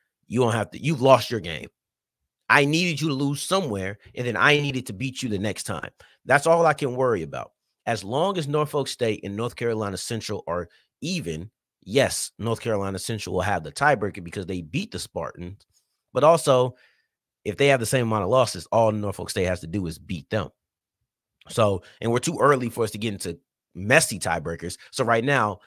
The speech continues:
that's all that we really need to look at. This was a slightly impactful, slightly impactful game.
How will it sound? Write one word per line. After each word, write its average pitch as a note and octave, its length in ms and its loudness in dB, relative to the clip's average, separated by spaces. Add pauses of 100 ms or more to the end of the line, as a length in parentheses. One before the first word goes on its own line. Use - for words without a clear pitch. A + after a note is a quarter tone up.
(100)
that's G#2+ 220 0
all G2+ 200 2
that F#2 100 -2
we F2 100 -8
really E2+ 240 -6
need D#2+ 180 -8
to C#2+ 80 -10
look E2+ 220 -4
at. G1+ 160 -10 (320)
This F3+ 180 2
was A3 140 2
a E3+ 140 8
slightly A#2+ 520 2
impactful, F#2 520 -2 (1200)
slightly B2+ 440 2
impactful G2+ 420 0
game. F2+ 320 -2